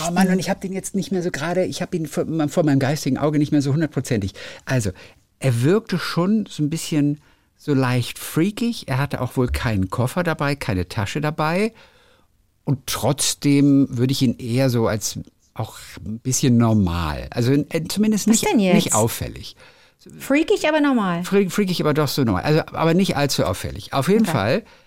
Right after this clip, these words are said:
Speaker 1: hatte er kein Ticket. Und der Zugführer
Speaker 2: Oh,
Speaker 1: kommt zu
Speaker 2: shit.
Speaker 1: ihm und dann sagt der zum Zugführer, "Ich kann ja beim nächsten Mal bezahlen." <laughs> Und dann sagt
Speaker 2: <laughs> Das
Speaker 1: der,
Speaker 2: war
Speaker 1: dann sagt
Speaker 2: lustig.
Speaker 1: der Zugführer, was, was, "Ja, nee,
Speaker 2: <laughs>
Speaker 1: das geht nicht." Er meinte, "Ja, i-,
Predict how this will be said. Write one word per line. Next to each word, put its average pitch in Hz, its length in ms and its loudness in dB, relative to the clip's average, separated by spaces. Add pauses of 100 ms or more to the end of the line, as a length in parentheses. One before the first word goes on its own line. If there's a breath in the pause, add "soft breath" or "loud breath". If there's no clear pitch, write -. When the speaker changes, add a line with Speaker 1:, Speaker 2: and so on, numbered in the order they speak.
(120)
Speaker 1:
hatte 156 180 0
er 160 80 0
kein 196 220 0
Ticket. - 480 -6 (540)
Und 123 240 2
der 110 140 2
Zugführer 269 440 6
Speaker 2:
Oh, 269 80 4
Speaker 1:
kommt - 220 4
zu - 100 0
Speaker 2:
shit. 208 100 4
Speaker 1:
ihm 226 220 4 (420 loud breath)
und 151 120 2
dann 135 120 6
sagt 160 460 -2
der 160 140 2
zum 156 160 2
Zugführer, 135 480 -2 (240 loud breath)
"Ich - 180 -4
kann 165 180 4
ja 165 80 4
beim 175 160 4
nächsten 196 300 2
Mal 90 100 -2
bezahlen." - 480 -8 (240)
<laughs> - 680 -8
Und 175 180 6
dann 156 160 4
sagt 185 360 4
Speaker 2:
<laughs> 330 100 0
Das - 0 -
Speaker 1:
der, 160 100 6
Speaker 2:
war 269 360 6
Speaker 1:
dann 143 120 6
sagt 143 160 6
Speaker 2:
lustig. 202 80 2
Speaker 1:
der 110 160 0
Zugführer, 135 300 0
was, 127 160 0
was, 127 100 0 (420 loud breath)
"Ja, 123 220 2
nee, 131 240 6
Speaker 2:
<laughs> - 0 -
Speaker 1:
das 127 220 2
geht 131 240 0
nicht." 107 260 0
Er 120 80 0
meinte, 127 440 2
"Ja, 147 360 0
i-, 127 260 -4